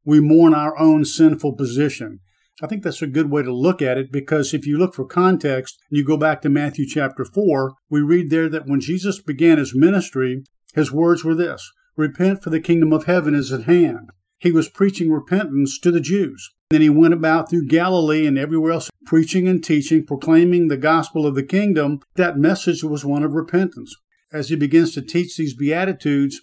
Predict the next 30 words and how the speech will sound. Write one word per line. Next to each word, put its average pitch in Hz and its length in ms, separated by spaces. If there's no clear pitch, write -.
that 175 380
is 156 240
the 147 80
mindset 147 880
of - 220
teaching 180 460
people 139 440
to 156 140
repent 165 480
of 147 100
their 143 160
sin, 135 600
and 147 160
so 156 240
surely 190 500
we 160 240
are 156 140
to - 180
mourn 147 400
our 147 200
sinful 151 480
state 131 500
apart 156 260
from 151 100
the 151 80
salvation 156 580
that 147 100
comes 151 240
from 151 100
Christ. 160 540